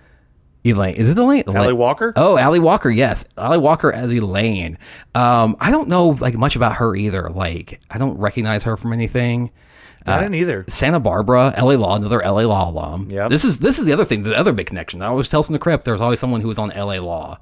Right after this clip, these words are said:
Speaker 2: Right.
Speaker 1: I kinda feel like L A Law is like the Bonanza of the nineties.
Speaker 2: Oh,
Speaker 1: Like,
Speaker 2: yeah.
Speaker 1: everyone who's an, who's a st-, who's an actor ends up on L A Law, just like
Speaker 2: Well,
Speaker 1: that. It was like Bonanza back in the day.
Speaker 2: Yeah, because, I mean,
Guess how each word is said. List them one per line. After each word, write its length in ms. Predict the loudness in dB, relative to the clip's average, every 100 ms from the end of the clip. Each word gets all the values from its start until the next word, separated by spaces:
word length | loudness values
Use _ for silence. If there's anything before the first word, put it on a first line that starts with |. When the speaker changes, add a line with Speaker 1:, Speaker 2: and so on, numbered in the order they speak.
| -6
Speaker 2:
Right. 240 | -4 -4
Speaker 1:
I 80 | -2
kinda 180 | 0 2
feel 160 | 4 4
like 160 | 4
L 180 | 2 2
A 60 | 2
Law 300 | 4 4 2
is 160 | 0
like 260 | -2 -4 -4
the 80 | -4
Bonanza 720 | -4 -4 -6 -4 -2 -2 -2 _ _ _
of 100 | -4
the 80 | -2
nineties. 580 | -4 -4 -2 -2 -4 -8 -18 _ -2
Speaker 2:
Oh, 200 | 2 2
Speaker 1:
Like, 80 | 2
Speaker 2:
yeah. 100 | 0
Speaker 1:
everyone 320 | 2 4 4
who's 160 | 4 4
an, 120 | 2 2
who's 240 | 2 2
a 60 | -2
st-, 220 | -6 -2
who's 200 | 0 0
an 80 | -2
actor 340 | -4 -4 -4 -4
ends 160 | -4 -4
up 140 | -4
on 280 | -4 -4 -4
L 160 | -4 -2
A 60 | -2
Law, 200 | -4 -4
just 120 | -4
like 80 | -4
Speaker 2:
Well, 60 | -4
Speaker 1:
that. 80 | -6
It 40 |
was 80 | -8
like 200 | -12 -8
Bonanza 420 | -6 -4 -4 -6
back 200 | -8 -10
in 60 | -10
the 60 | -10
day. 260 | -10 -8 -4
Speaker 2:
Yeah, 120 | -4
because, 220 | -2 -4
I 60 | -2
mean, 260 | -4 -6